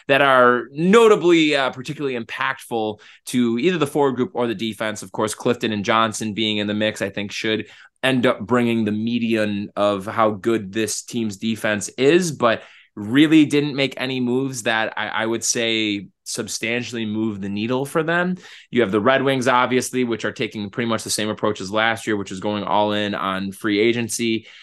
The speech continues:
and really, you know, a lot of question marks in goal there as well. And then you look at the rest of the division and you have Tampa, of course, who's aging, Toronto finally able to get over the hump with them in the playoffs,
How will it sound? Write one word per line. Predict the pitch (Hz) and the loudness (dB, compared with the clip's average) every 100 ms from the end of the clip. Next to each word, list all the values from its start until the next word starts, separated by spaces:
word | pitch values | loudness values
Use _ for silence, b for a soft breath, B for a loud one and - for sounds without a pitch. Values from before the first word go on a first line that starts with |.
| B B | B B
and | 98 | -4
really, | 104 110 104 101 90 | -2 0 0 -2 -6
you | 78 101 | -6 -8
know, | 82 | -4
a | |
lot | 90 98 | -2 -2
of | |
question | - 101 113 | -2 -4 -2
marks | 104 98 | -2 -2
in | 113 | -2
goal | 110 117 117 | 2 2 4
there | 123 131 | 4 2
as | 131 | 2
well. | 143 208 233 202 156 135 120 | 4 4 6 6 6 6 4
And | 120 | 2
then | 123 123 123 | 0 0 -2
you | 123 | -2
look | 131 139 | -2 -4
at | 139 | -4
the | |
rest | 131 139 139 | -4 -4 -4
of | 139 | -6
the | 123 | -6
division | 117 123 117 120 113 | -6 -4 -4 -4 -6
and | - 110 107 110 | -4 -2 -2 0
you | 113 | -2
have | 101 | -2
Tampa, | - 143 147 143 | -2 -2 0 0
of | 131 | -2
course, | - 131 123 | -2 -2 -2
who's | 98 87 | -6 -2
aging, | 123 123 120 | -2 -2 -4
Toronto | - 107 107 | -2 -2 -2
finally | 107 113 113 110 - | -2 -4 -2 -4 -2
able | 107 107 | -2 -4
to | 107 | -4
get | 98 | -2
over | 104 98 104 | 0 0 -4
the | 98 | -4
hump | 98 107 | -4 -4
with | 98 | -4
them | 107 110 | -2 -2
in | |
the | 107 | -2
playoffs, | 95 117 123 123 120 | 0 2 2 2 -2